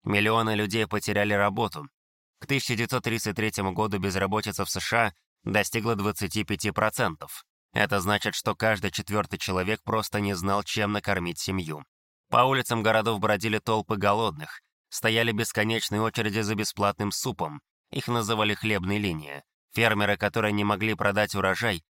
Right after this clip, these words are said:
сжигали его или выливали молоко в реку, потому что это было дешевле, чем пытаться что-то заработать на продаже. В это же время дети в городах рылись в мусорных баках в поисках еды.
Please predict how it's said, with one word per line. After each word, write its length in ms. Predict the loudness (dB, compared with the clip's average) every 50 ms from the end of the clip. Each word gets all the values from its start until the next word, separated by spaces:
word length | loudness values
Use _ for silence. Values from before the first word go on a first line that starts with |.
| _ _
сжигали 560 | -6 -4 -2 0 0 0 2 2 2 2 2 2
его 260 | 0 0 -2 -4 -4
или 240 | -4 -2 -2 -2 0
выливали 480 | 0 0 0 0 2 2 2 2 2 2
молоко 400 | 2 2 2 2 2 -2 -2 -2
в 60 | 0
реку, 420 | -2 -2 -4 -4 -8 -12 -12 -12 -16 _ _ _ _ _
потому 300 | -4 -2 0 0 0 0
что 140 | 0 -2 -2
это 160 | -2 0 0
было 220 | 0 0 0 0
дешевле, 440 | 0 -2 -2 0 0 0 0 0 0
чем 240 | -2 -2 -4 -2 -2
пытаться 560 | -4 -2 0 0 0 0 -2 -2 -2 -2 -4 -6 _ _ _ _
что-то 360 | -12 -6 -4 -2 0 0 0
заработать 560 | 0 2 2 2 2 2 2 0 0 -2 -2 -2
на 100 | -2 0
продаже. 540 | 0 0 2 2 2 0 0 -2 -6 -8 -10 -14 -16 _ _ _ _ _ _ _ _ _ -4
В 100 | 0 2
это 240 | 2 2 2 0 0
же 100 | 0 0
время 320 | 2 2 2 2 0 0
дети 240 | 0 0 -2 -2 -2
в 120 | -4 -2
городах 520 | 0 2 2 2 2 2 0 0 0 -2 -4
рылись 380 | -2 0 0 0 -2 -4 -2
в 40 | -2
мусорных 520 | -2 -2 -2 -2 -2 -2 0 -2 -2 0
баках 300 | 2 2 0 0 -2 -8
в 60 | -8 -4
поисках 400 | -2 -2 -2 -2 -4 -8 -6 -4
еды. 380 | -4 -2 -2 -2 -4 -4 -8